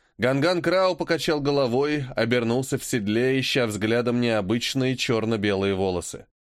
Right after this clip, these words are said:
Этот мальчишка дважды спас его, Крау, жизнь. Этого нельзя не признать. Наглый, но заслуживающий награды. И неважно, что будет дальше.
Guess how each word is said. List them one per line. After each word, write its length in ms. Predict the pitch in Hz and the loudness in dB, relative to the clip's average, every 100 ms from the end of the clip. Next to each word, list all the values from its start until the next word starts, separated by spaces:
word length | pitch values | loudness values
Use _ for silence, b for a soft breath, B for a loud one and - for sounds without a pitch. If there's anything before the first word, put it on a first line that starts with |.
| _ _ _ _ _ _ | _ _ _ _ _ _
Этот 320 | 107 135 170 | 0 0 0
мальчишка 1000 | 156 151 139 - 190 190 - 117 82 - - | 0 0 0 -2 -2 -4 -6 -8 -8 -12 -10
дважды 680 | 92 101 131 185 160 151 | -4 0 2 0 0 -2
спас 400 | 143 - 143 113 101 | -2 0 -2 -2 -4
его, 480 | 92 98 123 85 - _ | -4 -2 0 -2 -8 _
Крау, 500 | - 98 117 117 104 | -4 0 0 0 -2
жизнь. 640 | 87 110 127 101 82 69 - _ _ _ _ _ _ _ - | -2 -2 -2 -2 -6 -14 -20 _ _ _ _ _ _ _ -4
Этого 360 | 110 107 117 | -2 0 0
нельзя 380 | 123 131 120 123 | 0 0 0 0
не 100 | 107 | 0
признать. 500 | 104 113 104 82 - _ _ _ _ - | -2 -2 -2 -4 -6 _ _ _ _ -4
Наглый, 680 | 120 143 147 160 123 82 - _ _ | 0 2 0 0 -2 -2 -10 _ _
но 240 | 117 135 151 | 0 2 2
заслуживающий 1000 | 165 160 - 120 95 101 101 101 - 104 | 0 0 0 0 0 0 0 -2 -2 -2
награды. 680 | 101 95 95 82 73 73 - _ _ _ _ _ _ _ | -2 -2 -2 -2 -6 -12 -14 _ _ _ _ _ _ _
И 120 | 214 247 | 0 2
неважно, 640 | 226 196 156 107 95 98 | 2 2 2 0 -2 -4
что 200 | - 101 | -2 -4
будет 280 | 92 90 78 | -2 -4 -2
дальше. 400 | 85 78 - | -4 -4 -8